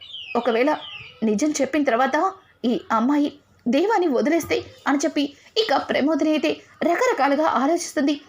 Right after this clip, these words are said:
మిథున, ఏంటక్క నిజం చెప్పమంటే అంతలా ఆలోచిస్తున్నావు? ఇన్ని రోజులు నువ్వు నన్ను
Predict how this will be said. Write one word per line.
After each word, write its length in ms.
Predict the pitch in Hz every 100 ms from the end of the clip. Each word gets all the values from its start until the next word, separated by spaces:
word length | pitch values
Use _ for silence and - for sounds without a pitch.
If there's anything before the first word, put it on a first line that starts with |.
| - - - 233
మిథున, 340 | 220 285 311 - - - _ 240
ఏంటక్క 380 | 220 285 294 262 277 - _ _ 220
నిజం 260 | 240 311
చెప్పమంటే 640 | 339 - 302 269 254 370 - - - -
అంతలా 360 | 381 508 320
ఆలోచిస్తున్నావు? 840 | 302 - 277 349 320 311 302 302 - _ _ -
ఇన్ని 200 | 214 240
రోజులు 420 | 302 269 277 349 381 - - -
నువ్వు 200 | 233 262
నన్ను 260 | 285 277